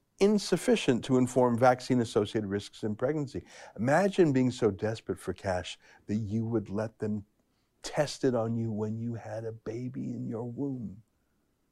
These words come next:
Imagine how desperate a woman must be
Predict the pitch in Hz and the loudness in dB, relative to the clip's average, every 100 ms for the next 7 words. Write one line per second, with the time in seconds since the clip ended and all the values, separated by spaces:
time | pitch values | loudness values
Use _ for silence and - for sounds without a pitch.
0 | _ _ _ _ _ _ _ 120 123 147 | _ _ _ _ _ _ _ 0 6 8
1 | 185 180 - 165 160 156 _ - - 123 | 8 6 6 4 4 -2 _ -10 -2 0
2 | 101 151 143 - - 127 - 107 104 117 | 0 0 0 -2 -2 -2 0 -2 -2 0
3 | 123 120 113 107 - - 98 87 | -2 -2 -2 -4 -6 -10 -10 -10